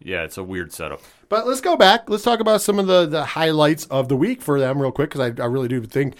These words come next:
Speaker 2: Dynamite had, for the first time in a long time, had, like,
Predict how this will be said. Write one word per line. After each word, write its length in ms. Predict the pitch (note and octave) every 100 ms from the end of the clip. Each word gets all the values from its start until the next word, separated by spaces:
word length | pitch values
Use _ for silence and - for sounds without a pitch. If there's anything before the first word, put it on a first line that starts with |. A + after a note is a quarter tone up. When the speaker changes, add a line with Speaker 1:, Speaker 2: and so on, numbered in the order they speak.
| - - _
Speaker 2:
Dynamite 580 | D#3+ D#4 F#4 D3 E3 - _ _ _
had, 520 | - E3+ F3+ D#3 C3
for 140 | G#2+ D#3+
the 80 | D3
first 260 | E3+ A#3+
time 180 | F3+ D#3+
in 40 | C#3
a 40 |
long 260 | C3+ A#3+ B3
time, 360 | C#3+ A#2 D#3
had, 520 | D3 F#3 D3+ D3 C#3
like, 320 | C3+ C3+ C3